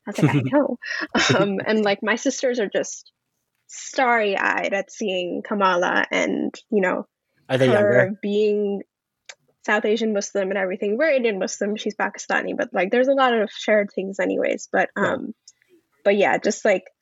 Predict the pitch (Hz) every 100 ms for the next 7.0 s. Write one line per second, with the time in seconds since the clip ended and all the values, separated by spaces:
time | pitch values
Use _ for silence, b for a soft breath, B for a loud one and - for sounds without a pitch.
0 | b _ - 233 226 285 294 302 277 330
1 | 453 269 254 294 262 240 - _ - 220
2 | 262 226 220 196 - 185 - - - -
3 | - 170 202 202 180 180 233 - _ _
4 | _ _ _ - 269 277 269 262 254 -
5 | 220 214 220 220 - _ _ _ 208 240
6 | 269 311 302 294 269 233 226 233 233 233